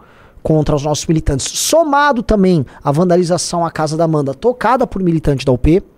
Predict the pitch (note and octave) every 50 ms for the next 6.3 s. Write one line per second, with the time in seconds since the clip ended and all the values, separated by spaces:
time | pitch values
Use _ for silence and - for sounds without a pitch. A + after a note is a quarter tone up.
0 | _ - - - - - - - - - - F3+ E3+ - - F3+ - - F#3+ G#3+
1 | A#3 C#4 C4 C#4 C#4+ C4 G#3+ - F3 F#3+ F#3 - - G3 G3 F#3 D#3+ D#3 D3 C#3
2 | C#3 - - G#3+ A3 - - _ _ _ _ _ _ _ - - - F3+ F#3 G3
3 | G3+ G3+ G3 A3+ A3+ A3+ G#3+ A#3 G#3+ A#3 A#3 A3 - - - F3 F#3 F3+ G3 G3
4 | F3+ F3 - - F3+ E3+ F3 D#3+ D#3 - F3+ F3 F3 F#3+ F#3+ E3 C3 C#3 C#3 B2
5 | A#2 - - - - _ _ _ _ _ _ _ _ _ _ - C3+ D3 D#3 D3+
6 | - - - F#3+ G#3 A3+